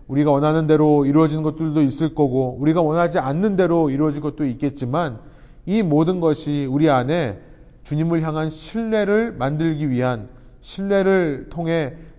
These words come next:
정말로 주님을 체험하게 하기 위한 하나님의 장치라는 것을 잊지 않고 환난 중에도 고난 중에도, 어, 정말 이 환난과 고난이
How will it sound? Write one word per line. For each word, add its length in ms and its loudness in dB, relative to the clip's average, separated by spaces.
정말로 440 2
주님을 420 -2
체험하게 580 -4
하기 480 -4
위한 400 0
하나님의 760 -4
장치라는 720 -4
것을 640 -4
잊지 320 -4
않고 560 -6
환난 380 2
중에도 340 0
고난 360 0
중에도, 720 -4
어, 260 -12
정말 480 0
이 200 0
환난과 500 0
고난이 600 0